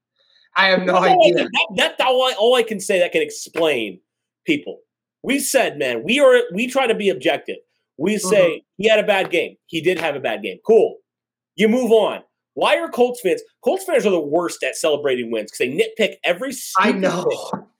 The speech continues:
Speaker 2: every little thing. I'm like, "We just beat the number one seed.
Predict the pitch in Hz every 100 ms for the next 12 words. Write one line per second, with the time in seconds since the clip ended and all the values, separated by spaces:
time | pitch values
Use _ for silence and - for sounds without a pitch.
0 | - 240 330 294 277 226 233 240 220 214
1 | 170 - _ - 247 - 202 392 466 466
2 | - 302 294 233 269 233 220 185 - 247
3 | 135